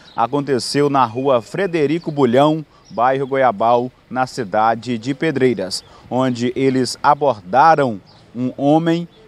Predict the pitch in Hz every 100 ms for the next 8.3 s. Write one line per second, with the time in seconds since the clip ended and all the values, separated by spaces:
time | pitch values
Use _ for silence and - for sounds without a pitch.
0 | - 202 160 151 147 147 - 139 131 113
1 | 123 123 123 117 107 131 156 151 - 135
2 | 120 90 - - - 113 101 117 208 226
3 | 214 _ 139 139 127 120 107 104 98 -
4 | 170 160 147 196 - - _ _ _ _
5 | _ _ _ - 226 240 190 160 135 117
6 | 117 117 160 185 156 156 156 - - 175
7 | 165 160 160 131 110 120 117 113 135 131
8 | 139 117 85